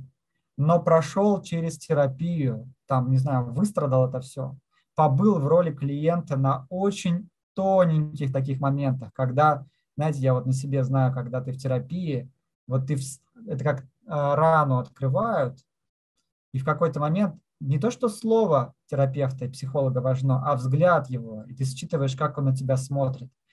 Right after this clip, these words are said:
когда ты обнажен полностью, когда ты доверил такие, э, вещи, которые никто никогда не узнает. И ты смотришь, как он смотрит в этот момент на тебя.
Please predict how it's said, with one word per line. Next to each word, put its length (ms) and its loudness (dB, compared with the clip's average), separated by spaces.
когда 260 2
ты 120 -2
обнажен 640 0
полностью, 800 0
когда 280 2
ты 100 0
доверил 540 0
такие, 500 2
э, 420 0
вещи, 640 -2
которые 400 2
никто 360 0
никогда 360 -2
не 100 -6
узнает. 360 -8
И 80 -2
ты 100 -2
смотришь, 360 0
как 180 0
он 100 0
смотрит 440 -2
в 40 -2
этот 180 -6
момент 340 -6
на 100 -6
тебя. 320 -12